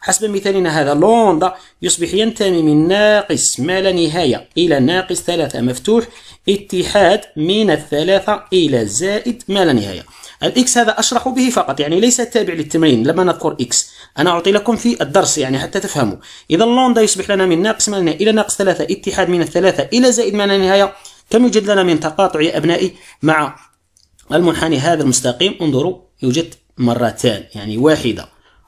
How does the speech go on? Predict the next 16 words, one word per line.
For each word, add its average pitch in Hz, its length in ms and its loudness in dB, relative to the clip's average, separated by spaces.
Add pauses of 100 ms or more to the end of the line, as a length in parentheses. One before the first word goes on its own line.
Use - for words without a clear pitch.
(140)
هنا 190 300 0 (100)
وواحدة 135 500 0
هنا. 123 200 -2
نقول 196 680 2 (380)
للمعادلة 165 1700 0
ماذا؟ 135 360 -4
حلان، 143 1200 0 (240)
كيف 170 220 -4
هما؟ 147 400 -2
متمايزان 143 1800 -2 (160)
فقط. - 280 -8 (760)
إذن 120 360 0 (160)
أصعب 165 540 -4
شيء 156 340 0
هنا 214 220 2
هو 180 380 2